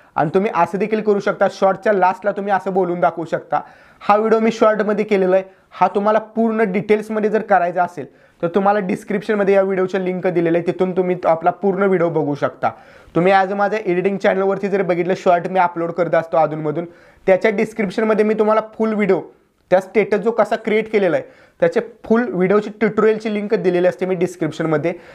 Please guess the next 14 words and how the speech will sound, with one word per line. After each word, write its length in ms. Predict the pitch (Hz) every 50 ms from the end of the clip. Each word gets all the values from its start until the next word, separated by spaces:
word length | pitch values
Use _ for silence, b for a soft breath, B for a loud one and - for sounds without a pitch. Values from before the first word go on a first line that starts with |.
| B B B -
जेणेकरून 500 | 139 170 175 185 196 190 208 208 214 214
माझ्या 220 | 208 208 208 208
शॉर्ट 300 | - - 214 190 196 196 208
व्हिडिओमध्ये 500 | 208 208 196 208 208 202 208 196 214 208
समजा 380 | 208 - 214 190 185 160 202 196
एक 120 | 202 196 196 - -
हजार 260 | 180 160 185 190 - - b b b b b b b 165
व्ह्यूअर 260 | 165 170 180 196 165
जे 140 | 156 185 185
आहेत 120 | 160 - - 185
ते 80 | 190
जरी 180 | 180 214 214 226
नवीन 280 | 208 208 202 208 202
आले, 200 | 208 180 151 135